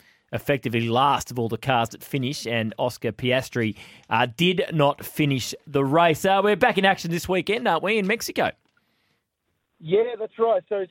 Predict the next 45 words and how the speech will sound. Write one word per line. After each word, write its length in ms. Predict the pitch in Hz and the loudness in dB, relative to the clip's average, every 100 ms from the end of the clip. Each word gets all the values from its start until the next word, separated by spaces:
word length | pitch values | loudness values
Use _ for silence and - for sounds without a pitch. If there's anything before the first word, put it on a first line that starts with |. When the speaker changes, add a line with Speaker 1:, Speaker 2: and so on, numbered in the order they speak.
| - | -8
Speaker 2:
straight 260 | - 233 214 | -4 -2 -2
away 200 | 202 190 | 0 -2
we're 100 | 180 | -2
back 240 | 180 165 156 | -2 -4 -8
into 280 | 160 175 | -12 -6
it. 80 | 165 | -4
Hopefully, 500 | 170 254 - 226 196 - | -2 -4 -6 -12 -8 -4
Daniel 260 | 254 320 | -4 -6
Ricciardo 440 | 262 233 240 220 190 _ _ | -8 -2 -2 -2 -6 _ _
actually 280 | - - 240 | -6 -6 -8
looked 240 | 214 175 - | -10 -6 -6
pretty 240 | 233 214 | -6 -8
good, 220 | 156 196 | -6 -4
though, 160 | 190 185 | 0 0
in 100 | 165 | -2
qualifying. 800 | - 165 180 - 185 175 156 139 - | -2 -2 -2 -2 -2 0 -2 -10 -4
So, 280 | 160 156 147 _ _ _ _ - | -2 0 -4 _ _ _ _ -4
you 80 | |
know, 120 | 175 185 | -2 0
the 100 | 180 | 0
race 300 | 196 226 - | -2 -4 -4
wasn't 420 | 170 196 196 185 _ | -2 -2 -4 -10 _
really, 440 | 170 160 190 185 165 | -12 -4 -2 -2 -4
didn't 240 | 196 202 | -10 -2
go 160 | 190 175 | -2 -2
his 160 | 147 | -2
way. 240 | 156 175 165 | 0 0 -4
He 180 | _ 170 | _ -6
did 80 | 190 | -4
have 140 | 170 - | -4 -6
some 140 | 165 | -10
damage 360 | 139 151 165 151 | -4 -4 -4 -12
and 140 | 151 | -12
the 60 | 139 - | -14 -4
strategy 400 | 160 165 156 156 | -2 -2 -6 -16
was 120 | 143 - | -16 -10
pretty 260 | 170 143 123 | -10 -10 -8
poor, 280 | 156 156 139 | -2 0 0
but 200 | 151 147 _ _ _ _ _ _ | 0 -2 _ _ _ _ _ _
he, 280 | 175 175 | -6 0
uh, 180 | 170 165 170 | 0 0 -2
he 100 | 180 | -2
actually 280 | 214 - 214 | -4 -6 -10
looks 160 | 196 - | -10 -8
pretty 200 | 196 | -8